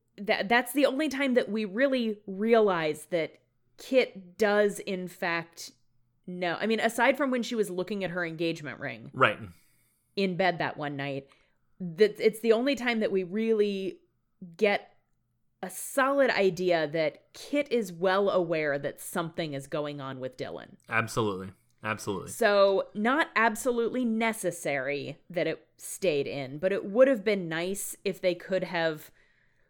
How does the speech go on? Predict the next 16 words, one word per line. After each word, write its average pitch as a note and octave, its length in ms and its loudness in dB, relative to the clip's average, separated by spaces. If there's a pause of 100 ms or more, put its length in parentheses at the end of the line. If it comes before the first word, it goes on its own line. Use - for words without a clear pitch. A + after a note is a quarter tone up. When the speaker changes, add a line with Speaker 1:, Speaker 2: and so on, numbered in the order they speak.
(240)
Speaker 1:
worked G3+ 560 -2 (120)
in F#3 540 0 (160)
Kit - 340 -4
saying, E3+ 600 -2 (260)
"Dylan G3+ 340 2
doesn't E3+ 440 -2 (840)
know." F3+ 300 -4
Like, G#3+ 260 6 (280)
it, F#3+ 220 2
later C4+ 400 6
on B3+ 280 4
when A#3 100 0
they're G#3+ 140 0
in A#3+ 260 0
L G3 240 0
A G#3 400 0